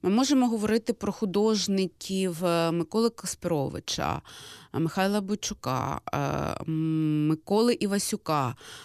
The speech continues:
автора відомої картини, яка в нас експонується в художньому музеї «В'їзд Богдана Хмельницького до Києва».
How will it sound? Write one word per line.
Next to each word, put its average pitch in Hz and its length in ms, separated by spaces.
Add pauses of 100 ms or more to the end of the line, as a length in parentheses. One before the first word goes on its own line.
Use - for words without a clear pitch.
(120)
автора 175 840
відомої 180 380
картини, 180 600
яка 160 380
в 151 60
нас 156 220
експонується - 600
в - 60
художньому 165 500
музеї 170 320
«В'їзд 156 260
Богдана 151 380
Хмельницького 151 640
до 156 120
Києва». - 520